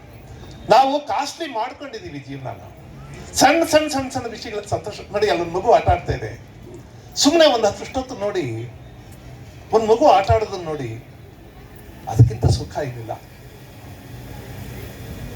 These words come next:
ನಮ್, ನಮ್ ಮಕ್ಕಳು ಯಾರೋ ಎರಡು ವರ್ಷ, ಮೂರು ವರ್ಷದ ಮಕ್ಕಳು ನಮ್ಮ ಹೊಟ್ಟೆ ಮೇಲೆ ಕೂತ್ಕೊಂಡಿರ್ತವೆ, ಅವ್ರ ಮೃದುವಾದ ಬೆರಳನ್ನ ಮುಖದ ಮೇಲೆ ಆಡಿಸ್ತವೆ, ಕಿವಿ ಹಿಡ್ಕೊಂಡು ಎಳಿತವೆ, ಮೂಗು ಹಿಂಡ್ತವೆ, ಕೆನ್ನೆ ಚಿವುಟ್ತವೆ, ಕೂದಲು ಎಳಿತವೆ.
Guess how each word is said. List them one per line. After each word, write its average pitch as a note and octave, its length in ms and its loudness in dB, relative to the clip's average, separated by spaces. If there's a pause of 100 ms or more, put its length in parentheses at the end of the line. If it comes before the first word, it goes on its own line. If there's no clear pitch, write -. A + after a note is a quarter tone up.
(840)
ನಮ್, C4+ 340 2
ನಮ್ B3+ 300 -2
ಮಕ್ಕಳು A#3 560 0
ಯಾರೋ F#3 380 2
ಎರಡು F#3 180 -2
ವರ್ಷ, F#3+ 160 -6
ಮೂರು F#3+ 280 -4
ವರ್ಷದ E3+ 260 -6
ಮಕ್ಕಳು D3+ 600 -6 (840)
ನಮ್ಮ B3 160 6
ಹೊಟ್ಟೆ A#3+ 280 8
ಮೇಲೆ C#4+ 120 2
ಕೂತ್ಕೊಂಡಿರ್ತವೆ, E3+ 840 -8 (880)
ಅವ್ರ A3+ 240 4
ಮೃದುವಾದ C#4+ 380 2
ಬೆರಳನ್ನ B3+ 460 -8
ಮುಖದ G#3 260 -10
ಮೇಲೆ A3 140 2
ಆಡಿಸ್ತವೆ, D#3 460 -2
ಕಿವಿ G#3 220 -8
ಹಿಡ್ಕೊಂಡು A3 360 -4
ಎಳಿತವೆ, E3+ 360 -2
ಮೂಗು G3+ 240 -4
ಹಿಂಡ್ತವೆ, - 500 2
ಕೆನ್ನೆ E3+ 300 0
ಚಿವುಟ್ತವೆ, - 840 -4
ಕೂದಲು - 260 4
ಎಳಿತವೆ. C3+ 460 -2